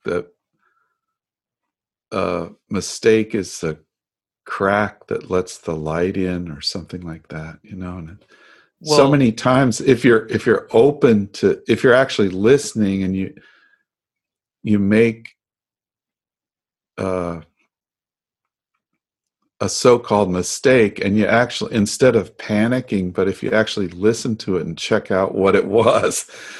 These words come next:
Speaker 1: sometimes it'll, you know, it'll tell you something amazing that you didn't know.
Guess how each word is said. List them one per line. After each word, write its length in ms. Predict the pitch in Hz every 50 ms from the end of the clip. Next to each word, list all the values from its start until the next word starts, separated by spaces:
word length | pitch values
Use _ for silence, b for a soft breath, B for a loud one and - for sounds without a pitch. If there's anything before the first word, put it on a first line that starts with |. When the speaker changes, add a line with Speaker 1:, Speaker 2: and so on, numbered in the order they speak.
| B B B B
Speaker 1:
sometimes 580 | B - - 117 117 113 - 123 117 107 98 -
it'll, 360 | 95 90 92 82 78 - _ _ _ _ _ _
you 100 | - 104
know, 180 | 104 95 82 80
it'll 220 | 82 92 90 - _ _ _ _ _ _ _ _ _ _ _ _ _ _ -
tell 320 | - 117 110 110 117 113
you 160 | 107 98 90
something 640 | 85 - - 92 92 90 90 - 98 92 87 87 87
amazing 600 | 87 85 85 87 92 98 113 120 117 87 82 85
that 160 | 85 82 82 92
you 120 | 101 101
didn't 280 | 82 95 98 104 92 82
know. 460 | 90 92 98 104 98 85 87 98